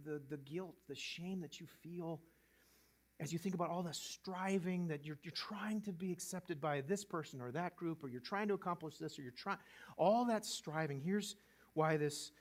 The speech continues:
makes such a difference. When we believe and apply the doctrine of justification by faith alone, we stop striving to earn God's forgiveness and acceptance, and we rejoice knowing that both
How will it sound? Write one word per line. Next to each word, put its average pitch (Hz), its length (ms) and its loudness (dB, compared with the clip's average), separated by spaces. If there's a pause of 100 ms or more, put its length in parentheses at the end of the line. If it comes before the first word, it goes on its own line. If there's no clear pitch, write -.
(120)
makes 147 240 2
such - 240 -2
a 127 40 -4
difference. 120 560 -6 (260)
When 185 480 6
we 185 180 4
believe 160 640 2
and 147 100 -2
apply 135 460 2
the 117 120 -4
doctrine 139 480 -2
of 123 100 -8
justification 135 680 -6
by 117 160 -2 (100)
faith 156 280 -2
alone, 117 500 -2 (340)
we 127 120 -6
stop 139 600 0 (360)
striving 131 1200 0
to - 80 -10 (100)
earn 147 400 -4
God's 135 380 -2
forgiveness 110 800 -6 (320)
and 113 160 -4
acceptance, 101 840 -8 (440)
and 117 100 -4
we 113 120 0
rejoice 110 760 -2
knowing 117 300 -6
that 107 180 -8
both 135 260 -2